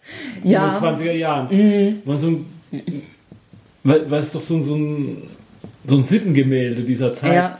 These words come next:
Speaker 2: ja.
Speaker 1: bietet. Und, und man
Speaker 2: Man
Speaker 1: hat
Speaker 2: hat ein bisschen mehr zum Beispiel eine Vorstellung, wie ein, ein Dienst, also so ein, so ein, ein Hausangestellter in der Zeit, wie viel Freiheiten der vielleicht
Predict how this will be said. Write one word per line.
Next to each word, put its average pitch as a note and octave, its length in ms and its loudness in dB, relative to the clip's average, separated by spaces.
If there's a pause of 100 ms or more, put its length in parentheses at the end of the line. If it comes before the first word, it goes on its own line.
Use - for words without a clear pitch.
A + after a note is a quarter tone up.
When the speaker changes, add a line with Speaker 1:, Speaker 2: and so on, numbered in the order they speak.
(140)
Speaker 2:
ja. D#3 200 -2
Speaker 1:
bietet. D#3 400 -6
Und, C3 360 -8
und C3+ 160 -8
man C3+ 140 0
Speaker 2:
Man G3 120 4
Speaker 1:
hat A3 160 2
Speaker 2:
hat - 80 -6
ein F#3+ 60 0
bisschen G#3 440 0
mehr G#3 240 2
zum G#3 180 -4
Beispiel F#3+ 320 0
eine F3+ 140 0
Vorstellung, F3 800 -2
wie F3+ 140 0
ein, D3 360 -4 (680)
ein D3 560 0
Dienst, - 840 0
also D#3+ 220 0
so D3 140 -2
ein, D#3 100 -2
so D3 100 -2
ein, B2+ 480 -8 (440)
ein D#3+ 140 0
Hausangestellter A#3 960 0
in G#3+ 100 -2
der G#3+ 200 0
Zeit, G3 360 2
wie F3+ 80 -6
viel F3+ 180 -2
Freiheiten G#3 600 0
der G3 120 2
vielleicht G3+ 360 -4